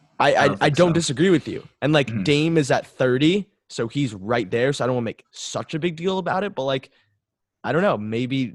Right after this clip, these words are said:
Speaker 1: that could be a little low. Like, you see
Speaker 2: Yeah,
Speaker 1: where I'm going with
Speaker 2: but
Speaker 1: this?
Speaker 2: he
Speaker 1: Like
Speaker 2: also has C J. Like, that's the
Speaker 1: Yep.
Speaker 2: thing. He has a C J.
Speaker 1: Yep.
Speaker 2: Like, it's like Paul George. Just, are you gonna give Paul George that usage? That's how I feel about Kyrie and Paul, like, Paul George. I think they're, like, amazing one B,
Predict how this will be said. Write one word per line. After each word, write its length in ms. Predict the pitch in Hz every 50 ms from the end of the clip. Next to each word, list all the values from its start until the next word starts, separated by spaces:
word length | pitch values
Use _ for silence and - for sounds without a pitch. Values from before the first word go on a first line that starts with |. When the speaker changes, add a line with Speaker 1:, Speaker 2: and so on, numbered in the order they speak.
| 101 98 87
Speaker 1:
that 320 | 110 131 143 139 - - _ - _ -
could 160 | - 135 113
be 100 | 98 117
a 60 | 110
little 200 | 98 98 95 92
low. 80 | 90 - -
Like, 200 | 135 156 - 180
you 60 | 175
see 100 | - 127
Speaker 2:
Yeah, 60 | 123
Speaker 1:
where 80 | 110 98
I'm 60 | 151
going 180 | - 151 160 175
with 60 | 180
Speaker 2:
but 60 | 143 147
Speaker 1:
this? 80 | 143 127
Speaker 2:
he 40 |
Speaker 1:
Like 60 | 127 143
Speaker 2:
also 220 | 143 147 - 143
has 140 | 135 127 -
C 200 | - - 139 139
J. 200 | - 117 92 82
Like, 180 | 92 107 113 113
that's 140 | 127 127 -
the 80 | 135
Speaker 1:
Yep. 40 | -
Speaker 2:
thing. 140 | 143 127 110
He 200 | - 139 143 135
has 220 | 139 135 135 131
a 80 | 123 110
C 180 | - 135 139
J. 260 | 127 113 92 - - _ _ - _ _
Speaker 1:
Yep. 180 | - 104 101 - _ _ _ _ _ -
Speaker 2:
Like, 160 | - 156 156 -
it's 120 | 170 156
like 220 | 208 190 151 - -
Paul 200 | - 151 147 139
George. 300 | 120 127 110 101 95 -
Just, 220 | 123 120 - - _ _ _ _ _ -
are 80 | 127
you 60 | 143 147
gonna 140 | 160 156
give 160 | 147 147 143 147
Paul 160 | - 139 127
George 140 | 127 135 131
that 120 | 135 123
usage? 400 | 123 127 - 147 143 - - -
That's 180 | - 135 139 170
how 80 | 156
I 40 | 139
feel 200 | - - 143 131
about 240 | 120 113 117 110 -
Kyrie 360 | - 117 110 110 110 110 107
and 140 | 101 98 98
Paul, 160 | - 101 - -
like, 200 | 113 107 107 -
Paul 200 | - - 107 107
George. 180 | 95 104 95 90
I 80 | 101
think 200 | 117 - 151 143
they're, 100 | 135 135
like, 160 | 127 123 123 -
amazing 520 | - 123 117 117 120 127 127 120 131 117 113
one 180 | 113 120 117
B, 280 | 101 107 117 127 135 -